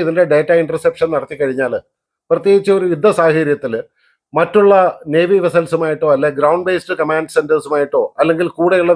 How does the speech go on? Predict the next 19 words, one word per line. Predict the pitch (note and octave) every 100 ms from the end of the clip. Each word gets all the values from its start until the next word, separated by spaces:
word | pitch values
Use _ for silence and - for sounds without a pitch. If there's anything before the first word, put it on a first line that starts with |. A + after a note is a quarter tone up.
| D3
വിമാനങ്ങളും | D3+ F3 F3 F3+ E3
ഒക്കെ | - D3+
ആയിട്ടുള്ള | C#3+ C#3+ C3+ D#3 G#3 - _ -
ഒരു | E3 E3+
കമ്മ്യൂണിക്കേഷനെ | F#3+ A3+ G3 F3 D3 E3+ D#3+
മറ്റവർ | C#3+ D#3+ D#3 D#3 E3
ഇന്റർസെപ്റ്റ് | E3 F3 F3 E3
ചെയ്ത് | D#3 D3
കഴിഞ്ഞാൽ | C3+ B2 C#3 A#2+ F2+ - _ _ _ D#3
ഇത് | G3 F3
മിഷൻ | E3 G#3+ G3+
റിലേറ്റഡ് | F#3 F3+ D#3+ D#3+
ആയിട്ടുള്ള | D3+ D3 D3
ക്രിട്ടിക്കൽ | C3+ E3 E3+ E3
ഇൻഫർമേഷൻ | C#3+ D3+ D3 D3 C#3+
ലീക്ക് | E3 F3+ D#3+
ആകാനും | C3 B2+ C3 C#3+ _ _ D#3+
അതുപോലെ | G#3 A#3 F#3
തന്നെ | C#3